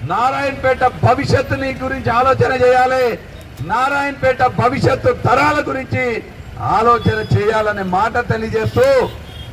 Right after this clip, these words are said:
అభ్యర్థిగా నేను మిమ్మల్ని అందరినీ కూడా, నా గుర్తు సోనియా గాంధీ గారి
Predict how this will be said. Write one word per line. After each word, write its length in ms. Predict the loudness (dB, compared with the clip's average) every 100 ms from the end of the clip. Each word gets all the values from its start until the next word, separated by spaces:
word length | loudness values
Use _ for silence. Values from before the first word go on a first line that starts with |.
| -6
అభ్యర్థిగా 920 | -4 -2 0 0 0 2 4 4 0 -6 -18 -14 -8
నేను 340 | -4 -2 -2
మిమ్మల్ని 340 | -2 0 0 0
అందరినీ 400 | 0 0 -2 0
కూడా, 440 | 0 2 2 0 -8 -16 -16 -16 -10 -4
నా 300 | 0 0 0 0
గుర్తు 540 | -4 -2 0 2 2 -2 -10 -14 -14 -12 -12 -12 -6
సోనియా 480 | -2 0 2 2 2
గాంధీ 360 | 2 2 0 -4
గారి 420 | -2 0 0